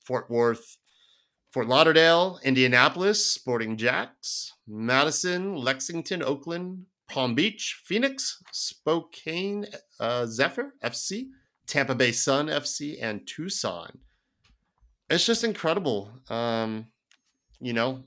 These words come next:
the, the way, how fast it, it seems to be going now, because it's taken forever to get here, and now it just feels like accelerant has been, has been put on this. Um,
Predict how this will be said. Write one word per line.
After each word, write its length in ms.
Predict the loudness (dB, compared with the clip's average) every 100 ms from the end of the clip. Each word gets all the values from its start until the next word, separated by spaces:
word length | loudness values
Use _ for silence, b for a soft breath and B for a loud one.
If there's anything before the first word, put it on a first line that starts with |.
| -8
the, 140 | -8 -6
the 140 | -6
way, 440 | -2 0 0 0 -6 -6
how 200 | -2 -2
fast 500 | 4 4 4 0 -8
it, 180 | -8 -8 -8
it 160 | -6 -4
seems 320 | -2 -4 -4
to 60 |
be 120 | -8 -4
going 360 | 0 0 0
now, 320 | 2 2 0 b b b _
because 200 | -4 -4
it's 160 | -4 -4
taken 340 | -4 -2 -4
forever 400 | 0 2 4 2
to 80 | 0
get 240 | 0 0
here, 220 | 0 0 0
and 100 | 2
now 240 | 2 4
it 120 | 2
just 220 | -2 -12 -8
feels 240 | -8 -6
like 140 | -8
accelerant 520 | -8 -6 -4 -2 -4 -6
has 140 | -8
been, 280 | -12 -14 -14 _ _ _ _ -12
has 100 | -10
been 180 | -10 -8
put 160 | -6
on 180 | -4 -6
this. 360 | -6 -6 -8 -10 -12
Um, 500 | -8 -6 -8 -10